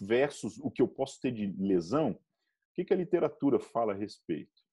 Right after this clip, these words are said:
Então, eu gosto muito do, dos textos do Peter Sullivan e da Mary O'Keefe.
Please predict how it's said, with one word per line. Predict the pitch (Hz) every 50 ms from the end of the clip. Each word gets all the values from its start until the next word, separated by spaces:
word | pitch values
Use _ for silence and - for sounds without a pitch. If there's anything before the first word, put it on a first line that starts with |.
| _ _ _ _ _ _ _ _ _ _ _ _ _ _ _ _ _ _ _ _ _ _ _ _ _ _ _ _ _ _ _ _ _ _ _ _ _ _ _ _ _ _ _ _ _ _ -
Então, | 104 92 - - 151 147 127 110 95 80 76 73 - - _ _ _ _ _ _ _ _ _ _ _ _ _ _ _ _ _ _ _ _ _ -
eu | 127 123
gosto | 127 165 165 - - 165
muito | 151 170 185 185 190 160
do, | 131 123
dos | 120 107 101 98 95 101 123 123 - - - - _ _ _ _
textos | - 127 143 139 - - 117 101 92
do | 98 95 98
Peter | 92 - - 131 131 - 127 104
Sullivan | - - - - 117 139 147 117 101 113 113
e | 104 95
da | 98 92
Mary | 92 92 95 110 123 113
O'Keefe. | 98 87 - _ - 202 226 294 - -